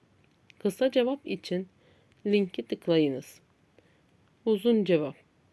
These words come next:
Karagöz ve Hacivat geleneksel Türk tiyatrosunun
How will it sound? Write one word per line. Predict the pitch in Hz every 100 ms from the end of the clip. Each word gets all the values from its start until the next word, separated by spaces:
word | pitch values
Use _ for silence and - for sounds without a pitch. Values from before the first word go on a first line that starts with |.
| _ _ _ _ _ -
Karagöz | 220 220 294 302 254
ve | 202 202
Hacivat | 175 175 151 170 190 233 _ - 185
geleneksel | 196 190 185 190 185 - 202 233 _ _ -
Türk | 269 277
tiyatrosunun | - 226 233 220 196 - 180 170